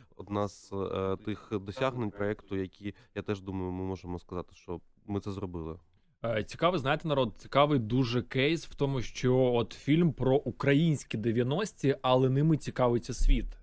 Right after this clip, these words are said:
Speaker 2: Як можна
Speaker 1: Мгм.
Speaker 2: це пояснити? Це, ясно, знайома тема, кримінальна драма, але все ж таки, Денисе.
Speaker 1: Ну, по-перше,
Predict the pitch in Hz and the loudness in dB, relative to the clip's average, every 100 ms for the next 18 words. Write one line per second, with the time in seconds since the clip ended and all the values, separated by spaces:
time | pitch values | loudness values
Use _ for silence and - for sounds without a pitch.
0 | - 107 160 175 117 110 107 135 131 127 | -4 -2 0 -2 -4 -6 -4 -6 -4 -6
1 | 117 131 110 - 98 95 - 131 123 - | -6 -8 -8 -6 -6 -6 -2 2 2 -2
2 | _ - 135 143 131 110 123 139 127 - | _ -2 0 0 -4 -4 0 2 2 2
3 | 131 127 156 - 139 131 127 120 113 107 | 2 2 0 -2 -2 0 0 0 0 -2
4 | 123 131 139 131 117 135 - 165 110 - | 0 2 2 0 0 -2 -4 -4 -4 -6
5 | - 87 85 104 95 - 85 - _ _ | -16 -16 -10 -8 -8 -10 -18 -20 _ _
6 | _ _ _ _ _ 156 147 180 185 180 | _ _ _ _ _ -8 -6 -4 -4 -4
7 | 165 | -4